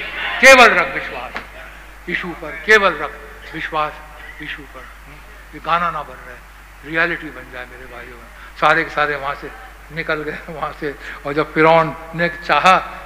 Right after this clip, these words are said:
"अरे भैया चलो हम भी निकलते हैं, चलो हम भी निकलते हैं।" और वहाँ से सारे के सारे जब वहाँ से निकलने लगे, सारे के सारे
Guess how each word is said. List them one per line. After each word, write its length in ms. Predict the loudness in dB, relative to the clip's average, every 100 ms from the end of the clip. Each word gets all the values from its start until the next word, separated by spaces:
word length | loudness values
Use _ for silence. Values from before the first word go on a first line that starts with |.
| -4
"अरे 160 | -2 0
भैया 340 | 0 4 2 2 -12 -14 -4
चलो 460 | 0 0 0 -4 -10 -8
हम 140 | -4
भी 100 | 0
निकलते 420 | 0 2 2 4 6
हैं, 140 | 6
चलो 280 | 4 4 2
हम 160 | 2
भी 80 | 0
निकलते 420 | 0 0 0 4
हैं।" 300 | 2 2 -6 -14 -16 -18 -20 -20 -20 -20 -20 -20 -20 -20 -20 -20 -18 -6
और 400 | -2 -2 -2 -8 -18 -10 -2
वहाँ 160 | 0
से 200 | 2 0
सारे 320 | 0 -2 -2
के 120 | -4 -6
सारे 340 | -6 -6 -6 -12 -20 -20 -20 -8
जब 120 | -6 0
वहाँ 160 | 0
से 120 | 2 -2
निकलने 380 | 0 0 2
लगे, 360 | 2 4 2 2 -4 -16 -18 -6
सारे 280 | 0 2 0
के 60 | -2
सारे 480 | -2 2 2 2